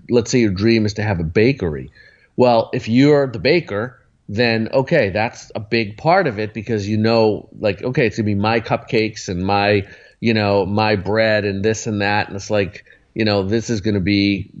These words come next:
like, that's the, the whole premise of it, is this dream of your actual baked goods that now you have to figure out the rest of, okay, how much staff do I need? How much is it gonna cost to launch? But there's so much clarity because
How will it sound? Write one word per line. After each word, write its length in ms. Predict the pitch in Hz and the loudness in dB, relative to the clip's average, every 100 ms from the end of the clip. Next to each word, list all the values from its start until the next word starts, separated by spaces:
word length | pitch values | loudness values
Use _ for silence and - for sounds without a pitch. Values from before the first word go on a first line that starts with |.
| - | -12
like, 240 | - 104 - | -2 -2 0
that's 360 | 107 107 - | -2 -2 -4
the, 200 | - 98 - | -6 -6 -6
the 160 | - 95 | -6 -6
whole 320 | 95 127 110 | 2 4 4
premise 540 | - - 143 113 - | 0 -4 -2 -2 -6
of 160 | 92 78 | -10 -10
it, 80 | 76 | -12
is 160 | 92 82 | -10 -6
this 220 | 98 - | -6 -6
dream 640 | - 104 117 120 113 95 | -6 -2 2 2 2 0
of 100 | 90 | -2
your 640 | 92 92 107 110 107 98 - | -2 2 4 6 4 2 0
actual 560 | 98 - - 98 92 | -4 -4 -4 -2 -2
baked 460 | 85 101 95 - - | 0 0 0 -4 0
goods 380 | 117 107 82 87 | 4 4 2 -4
that 220 | 69 - | -6 -6
now 240 | 95 104 104 | -2 0 2
you 140 | 107 | 2
have 140 | 107 - | 0 -4
to 60 | |
figure 320 | 90 107 95 | -4 -2 2
out 180 | 95 90 | 2 0
the 80 | 92 | -2
rest 420 | 95 120 - - | 0 2 0 -4
of, 160 | 95 78 - - - - | -6 -6 -14 -20 -20 -4
okay, 300 | 110 104 110 | -2 0 2
how 100 | 98 | 2
much 200 | 107 104 | 0 -2
staff 320 | - 107 104 | -2 -2 -2
do 160 | - 104 | -2 -2
I 40 | |
need? 280 | 98 98 98 | -2 -2 -2
How 100 | 101 | -2
much 320 | 101 92 - | -2 -4 -8
is 60 | 95 | -12
it 40 | |
gonna 160 | 98 98 | -4 -4
cost 380 | 90 95 92 - | -2 -2 -2 -2
to 60 | |
launch? 480 | 101 98 95 95 92 | 0 2 2 2 -2
But 100 | 110 | -6
there's 200 | 123 110 | -4 -6
so 180 | - 139 | 0 2
much 240 | 135 - | 2 0
clarity 580 | - 135 127 135 113 98 | -8 0 2 2 2 -2
because 420 | 90 90 104 87 | -6 -6 -2 -4